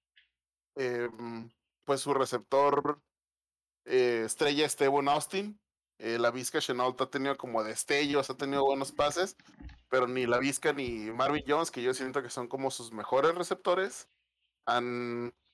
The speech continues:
podido brillar, ¿no? En esta ofensiva, que también siento que hay que involucrarlos un poquito más en el juego. Pero es que los Jaguars, pues, de nuevo, como lo mencioné antes,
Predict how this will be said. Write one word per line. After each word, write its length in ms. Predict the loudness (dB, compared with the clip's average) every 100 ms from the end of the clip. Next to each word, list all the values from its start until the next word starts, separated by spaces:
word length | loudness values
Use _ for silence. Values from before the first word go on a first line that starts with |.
| _
podido 360 | 2 4 6 4
brillar, 380 | 2 -2 -2 -2
¿no? 180 | -2 -4
En 120 | -4
esta 200 | -4 -4
ofensiva, 500 | -4 -8 -4 0 0
que 100 | -2
también 320 | -10 -8 -8
siento 300 | -8 -6 -6
que 280 | -2 -2 -4 -14 -20 -20 _ _ _
hay 120 | -4
que 100 | 0 2
involucrarlos 520 | 4 2 2 2 0
un 140 | -2
poquito 320 | -2 -4 -4
más 220 | -2 -2 -4
en 60 |
el 80 | -6
juego. 420 | 2 4 4 2 _ _ _ -4
Pero 140 | -2
es 80 | -2
que 100 | 0
los 140 | 2 4
Jaguars, 420 | 4 4 4 -2
pues, 460 | -4 -6 -6 -14 _
de 120 | -4 0
nuevo, 280 | 2 2 0
como 200 | -2 -2
lo 100 | -2
mencioné 380 | -4 -6 -2 0
antes, 460 | -2 -4 -10 -12